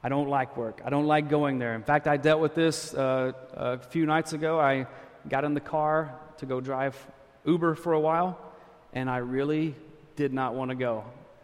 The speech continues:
And as I had a bad attitude for about, you know, five minutes, and it hit me. "Well, what would you tell your church people if they were going to work and they had a bad attitude?" And I started telling myself what I would want you to know,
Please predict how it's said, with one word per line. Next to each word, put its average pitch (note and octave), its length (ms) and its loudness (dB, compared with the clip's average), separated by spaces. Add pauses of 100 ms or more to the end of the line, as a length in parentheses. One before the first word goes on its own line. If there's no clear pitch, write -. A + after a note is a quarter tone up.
(360)
And B2 260 0
as B2 160 2
I A#2+ 120 2
had B2+ 220 2
a A#2+ 40 -2
bad C3+ 360 4
attitude D3 280 0
for C#3+ 140 -2
about, B2+ 360 -2 (140)
you C3 100 -6
know, A2 240 -10
five C#3+ 300 2
minutes, D3+ 460 -2 (580)
and C3 100 -2
it B2 80 -6
hit D3 180 0
me. A#2+ 240 -4 (180)
"Well, C#3+ 120 -2
what F#3+ 100 2
would F#3 140 4
you G3 100 4
tell D#3+ 440 0 (1040)
your C3+ 100 -2
church D#3+ 320 0
people B2 280 -4 (1040)
if C3+ 140 -6
they D#3 120 4
were D#3+ 100 4
going D3 240 2
to C3+ 60 0
work C3+ 220 2
and C3+ 100 -2
they C3 40 0
had C3+ 120 2
a C3 40 0
bad C3 160 2
attitude?" C3+ 260 0
And B2+ 100 0
I B2+ 40 0
started D#3 300 0
telling F3+ 240 2
myself D3 560 -2 (600)
what C#3+ 160 0
I C#3 140 2
would D3 140 2
want C#3+ 220 0 (220)
you G3+ 180 2
to D#3+ 120 -6
know, G#2+ 280 -4